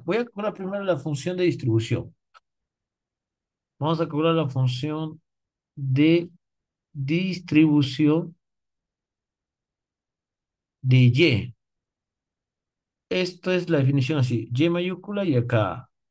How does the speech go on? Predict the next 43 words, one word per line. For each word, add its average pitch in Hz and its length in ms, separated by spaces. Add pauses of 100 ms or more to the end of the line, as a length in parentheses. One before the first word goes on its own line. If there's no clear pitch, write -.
(200)
¿Y 160 180
quién 202 200
es 196 160
esto? 202 240
Es 202 100
la 175 220
probabilidad 135 480
de 147 200
que 123 140
la 110 140
variable 117 300
aleatoria 160 540
sea 139 360
menor 117 260
o 117 60
igual 107 320
que - 180
a. 120 180 (1040)
Pero 214 200
muchachos, 214 640
y 190 240
que 185 160
es 170 140
igual, 160 380
y 135 140
es 151 180
igual 143 200
a 147 60
dos 139 180
x, 160 220
entonces 127 260
la 123 100
probabilidad 131 380
de 127 120
que 117 200
dos 143 340
x 160 380
es 117 100
menor 107 300
o - 20
igual 98 300
que 147 160
a. 117 200